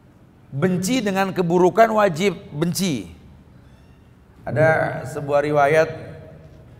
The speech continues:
tertulis dalam kitab Ad-Dawa Dawa Ibnu Qayyim dalam bab dampak buruk maksiat, di mana hadis tersebut mengatakan bahwa Allah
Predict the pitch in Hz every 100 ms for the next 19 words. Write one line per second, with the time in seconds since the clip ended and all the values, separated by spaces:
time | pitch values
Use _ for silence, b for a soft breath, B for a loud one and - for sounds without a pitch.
0 | - - - - B B B B B -
1 | 127 123 147 156 - 139 131 123 139 151
2 | 131 135 143 139 135 127 127 139 156 -
3 | - - 123 120 127 135 131 135 170 175
4 | 170 175 - - 131 131 127 151 151 131
5 | 131 123 147 123 131 139 123 135 131 127
6 | 120 127 - - - - - - - _
7 | _ _ _ _ _ _ _ _ _ _
8 | _ _ _ - 127 131 151 143 147 135
9 | 147 139 143 143 147 143 139 139 151 165
10 | 147 127 139 156